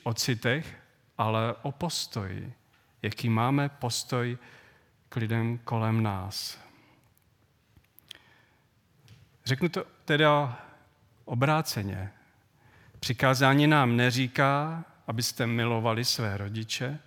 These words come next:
neříká nám, abyste důvěřovali svým rodičům, neříká nám, abyste své rodiče obdivovali, měli je rádi. A proč to tak je?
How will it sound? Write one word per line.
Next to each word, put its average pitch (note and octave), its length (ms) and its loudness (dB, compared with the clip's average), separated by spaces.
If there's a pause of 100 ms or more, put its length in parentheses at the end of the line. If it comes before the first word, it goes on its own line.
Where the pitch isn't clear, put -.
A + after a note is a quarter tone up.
(460)
neříká B2 420 0
nám, A#2 220 0
abyste A#2 360 -4
důvěřovali B2 840 0
svým A#2 300 -2
rodičům, A#2 720 -4 (340)
neříká B2 420 0
nám, A#2+ 340 0
abyste B2 400 -2
své C#3 240 4
rodiče C3 420 0
obdivovali, A#2+ 1000 0 (540)
měli A#2+ 240 2
je B2+ 200 4
rádi. G#2+ 600 -2 (560)
A G2+ 420 -6 (1400)
proč D3 160 0
to G#3+ 140 -2
tak - 320 -6
je? F2+ 280 -4